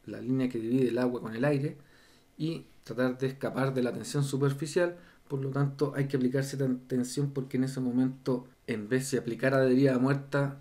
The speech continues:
esa pupa para el pez sería un insecto muerto. Y en el caso de las ninfas también se puede aplicar tensión, especialmente tensión no a nivel de su, de justo debajo de la superficie, sí, pero sí aprovechar, por ejemplo, si estoy en un río,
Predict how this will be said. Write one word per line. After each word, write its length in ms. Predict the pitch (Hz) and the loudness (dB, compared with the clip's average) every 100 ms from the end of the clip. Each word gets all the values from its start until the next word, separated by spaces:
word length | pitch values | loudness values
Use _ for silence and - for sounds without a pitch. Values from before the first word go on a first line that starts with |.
| - - | -10 -6
esa 260 | 131 120 | -4 -2
pupa 500 | 135 131 131 127 127 - - - | 0 0 0 0 -4 -16 -8 0
para 200 | 135 120 | 2 2
el 80 | |
pez 560 | - - 135 135 - - | -2 -2 0 0 -4 -14
sería 560 | - 117 117 120 120 - _ 123 | -8 -4 -2 -2 -4 -14 _ -12
un 120 | 107 | -10
insecto 500 | 101 - 110 - 107 | -10 -8 -10 -10 -10
muerto. 460 | 110 113 - - - - - | -8 -10 -12 -20 -20 -20 0
Y 100 | 202 | 4
en 60 | 196 | 4
el 100 | 196 | 4
caso 260 | 196 196 | 2 4
de 40 | 185 | 6
las 140 | 175 | 6
ninfas 320 | 180 185 190 | 4 2 2
también 220 | 151 139 - | 4 2 4
se 100 | 135 | 4
puede 160 | 147 | 4
aplicar 360 | 143 135 139 - | 6 4 2 0
tensión, 520 | 135 - 143 147 147 - - - - | -2 2 2 2 2 -8 -20 -20 -18
especialmente 880 | 139 127 143 139 147 143 - 147 139 - | -2 0 4 6 6 2 4 6 6 2
tensión 600 | 127 120 - 139 139 135 - - | -2 -2 0 4 6 4 0 -4
no 360 | 135 139 139 135 | 4 6 6 4
a 80 | 120 | 0
nivel 360 | 120 120 127 120 | 2 4 4 4
de 100 | 120 | 0
su, 260 | - 117 - | -4 -8 -10
de 200 | 131 113 - - - - - - | -8 -6 -6 -14 -20 -20 -18 -2
justo 300 | 143 - 131 | -2 2 2
debajo 300 | 135 135 135 | 2 2 0
de 60 | |
la 60 | 131 | 0
superficie, 580 | 143 147 147 185 180 160 | 0 0 -2 -6 -6 -8
sí, 280 | - 185 - | -4 -4 0
pero 220 | 147 139 | 4 4
sí 160 | 139 175 | 4 2
aprovechar, 500 | 170 147 139 156 147 | 4 2 2 0 0
por 100 | 139 | -2
ejemplo, 280 | 135 143 143 | -2 -4 -4
si 80 | 135 | -4
estoy 220 | 139 143 | 0 2
en 60 | |
un 220 | 135 135 131 | 4 4 2
río, 300 | 147 151 | 4 4